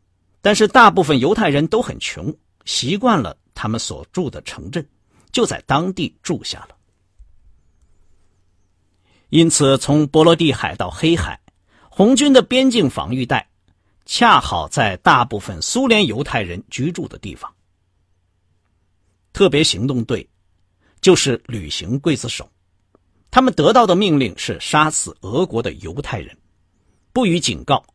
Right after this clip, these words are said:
也不分年龄性别。这道命令不是书面的，是从阿道夫·希特勒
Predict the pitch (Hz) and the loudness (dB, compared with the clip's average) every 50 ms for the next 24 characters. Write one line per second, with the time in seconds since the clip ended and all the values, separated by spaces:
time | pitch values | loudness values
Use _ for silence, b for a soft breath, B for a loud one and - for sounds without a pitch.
0 | _ _ _ _ _ _ _ - 139 143 135 - _ - 220 175 - 175 156 156 | _ _ _ _ _ _ _ 0 2 2 2 0 _ -4 -6 -2 0 0 0 0
1 | - _ _ - 127 117 104 113 131 165 185 185 139 - - - - - 131 - | -2 _ _ -12 -10 -8 -6 -4 -2 -2 -2 -2 -4 -4 -8 -8 -6 -6 -6 -6
2 | - - - - _ _ _ _ _ _ _ _ _ _ _ _ _ _ _ _ | -8 -14 -20 -20 _ _ _ _ _ _ _ _ _ _ _ _ _ _ _ _
3 | _ _ _ _ _ _ _ _ _ _ _ - 180 165 156 143 139 156 143 131 | _ _ _ _ _ _ _ _ _ _ _ 2 4 4 4 4 4 4 4 4
4 | 127 120 107 - - 117 - - 117 - - 127 123 131 135 104 80 69 - _ | 2 0 -2 -4 -6 -8 -8 -6 -8 -8 -8 -6 -4 -2 -2 -4 -4 -8 -16 _
5 | _ _ _ _ _ _ _ _ _ _ _ _ _ _ _ - - - 180 147 | _ _ _ _ _ _ _ _ _ _ _ _ _ _ _ -4 0 0 0 2
6 | - 139 143 143 147 - _ _ _ _ _ _ _ - 165 180 214 240 220 160 | 2 2 0 0 -2 -4 _ _ _ _ _ _ _ -2 0 0 0 2 0 0
7 | 127 - - 151 - - - 156 156 180 170 156 151 147 127 - - | 0 -2 -6 -10 -8 -4 -4 -2 -2 0 0 0 0 0 -2 -2 -8